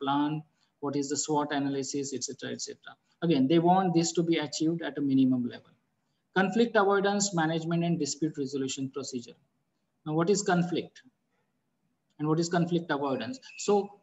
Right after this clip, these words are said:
if there is a conflict on the project, if there is a disagreement on the project, conflict is disagreement. If there is a disagreement on the project, what you do? Do you ri-, directly go to court? So court can be one option, but there are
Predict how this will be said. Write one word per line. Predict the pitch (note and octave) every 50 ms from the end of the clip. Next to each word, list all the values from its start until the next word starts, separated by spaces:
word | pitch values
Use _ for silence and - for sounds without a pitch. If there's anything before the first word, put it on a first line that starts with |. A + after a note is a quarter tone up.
| _ _ -
if | G#3+ A#3+ A#3 A#3+
there | A3 G#3+
is | A3+ G#3+ G#3
a | G3
conflict | - G3 F#3+ F#3 F3 - G#3 G3+ G#3 G3
on | F#3+ F#3
the | F#3 F3
project, | F3 E3 D#3 C#3 D3+ B2+ G#2+ - - - - _ _ _ _ -
if | - E3+ E3
there | F3+ F#3 F#3+
is | F3+ F#3
a | F3
disagreement | - - F#3+ F#3 - A3 G#3 F#3+ F#3+ G3+ F#3+ F#3 F3+ F3 E3+
on | E3+ D#3+ D#3+
the | D#3
project, | D#3 - D3 B2+ B2 A#2+ -
conflict | E3 E3+ E3+ F#3 F#3+ F#3 -
is | G3+ E3+ D3
disagreement. | D3 C#3+ - - C3+ A#2+ - - A#2+ A#2 A#2+ - _ _ _ _ _ _ _ _ -
If | - F3 E3+
there | G3 G3
is | F#3+
a | G3 F3+
disagreement | F3+ G3 F#3 - G#3+ G3+ F#3+ G3+ G3 G3 F#3+ F#3+ F#3
on | F3+ F3+
the | F3
project, | E3+ E3+ E3 D3+ D3+ C3+ A2 - _ _ _ _ -
what | F3 F3+ F3 F3
you | G3 F3+ D#3
do? | D3 C3+ A#2 - _ _ _ _ _ _ _ _ _ _ _ _ _ _ _ _ _ _ _ _ _ _ -
Do | E3
you | E3+ F3+ F3
ri-, | F3 E3 D#3 D3+ D3
directly | D#3 D#3 E3+ E3+ F3+ F3+ E3+
go | E3+ E3+ E3
to | E3+ F3+ E3+
court? | - F3+ F3+ G3 A3+ A#3+ - - - _ _ _ _ _ _ _ _ _ _ _ _ _ _
So | _ - E3+
court | E3+ G3 G#3+ A3 G#3+
can | A3+ A3 G#3+
be | G#3+ G#3
one | F3+ F#3+ G3 F#3
option, | F3 F3 F3+ - - E3+ A2+ - - _ _ _ _ _ _ _ _ _ _ _ _ _ _ _ _ _ _ _ _ _ _ -
but | E3+ E3
there | F3+ F#3 F#3+
are | G#3 G3+ F#3+ -